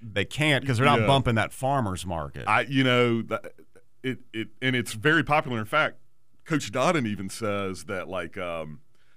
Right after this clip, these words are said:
Speaker 2: they had some extra time one day to do something when he, you know, when it was actually his, you know, last game coaching the Dogs, and they asked the players what they <laughs> wanted to do, and he's, he said they wanted to go to that, that, back to that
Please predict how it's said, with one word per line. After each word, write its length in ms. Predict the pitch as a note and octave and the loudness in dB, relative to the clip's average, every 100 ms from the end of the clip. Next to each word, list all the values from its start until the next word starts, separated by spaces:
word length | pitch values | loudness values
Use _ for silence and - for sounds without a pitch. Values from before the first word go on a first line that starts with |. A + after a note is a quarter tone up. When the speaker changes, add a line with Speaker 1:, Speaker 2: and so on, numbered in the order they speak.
| - | -8
Speaker 2:
they 120 | - A#2+ | -2 2
had 240 | A#2+ G#2 | 2 2
some 160 | - G#2+ | -4 -6
extra 320 | - - G2+ | -6 -10 -10
time 340 | A#2+ A#2+ A#2 | -4 -2 -2
one 160 | G#2+ G2 | -2 -2
day 240 | F#2+ F#2 | -2 -2
to 80 | F2 | -4
do 220 | F#2+ A2+ | -6 -6
something 500 | - G2 D2+ F2+ E2+ | -6 -10 -10 -12 -12
when 200 | F2 E2+ | -14 -12
he, 200 | G2+ G2 C2+ | -10 -12 -10
you 100 | G2+ | -10
know, 140 | E2+ | -10
when 260 | E2 E2 D2+ | -10 -10 -12
it 60 | F#2 | -10
was 80 | F#2 | -8
actually 280 | F#2 F2 | -8 -8
his, 260 | G2+ F2+ - | -8 -8 -8
you 100 | F#2+ | -10
know, 80 | D2+ | -4
last 280 | F2 E2+ - | -2 -4 -6
game 180 | E2+ | -10
coaching 300 | E2+ G2 F#2+ | -8 -8 -8
the 80 | E2 | -4
Dogs, 480 | F2+ B2 G2+ F2+ - - - - - - | 0 2 2 0 -10 -20 -20 -20 -20 -12
and 240 | G#2+ G#2+ | -10 -8
they 180 | G2 G#2 | -6 -2
asked 180 | G#2 G2+ | -2 -4
the 60 | G2 | -8
players 300 | - A2 A2 | -4 -2 -4
what 80 | G2+ | -4
they 100 | G#2+ | -4
<laughs> 0 | |
wanted 320 | - E3+ A#2 | -2 -2 -2
to 120 | E2+ A#2+ | -4 -2
do, 160 | D#3 C#3+ | 0 0
and 80 | A2+ | -2
he's, 260 | C#3+ A#2 - - - - | -8 -12 -16 -20 -20 -6
he 100 | C#3 | -2
said 200 | B2+ C3 | 0 0
they 140 | B2 | 0
wanted 300 | B2 G3+ F3 | 2 2 2
to 80 | D3 | -2
go 260 | A#2+ - E3 | 0 2 2
to 100 | C3 | 2
that, 240 | C3+ B2 - - - | 0 -2 -6 -20 -8
that, 160 | A2+ A#2 | -4 2
back 220 | B2 C#3+ | 2 2
to 80 | A#2+ | 2
that 180 | A#2+ | 0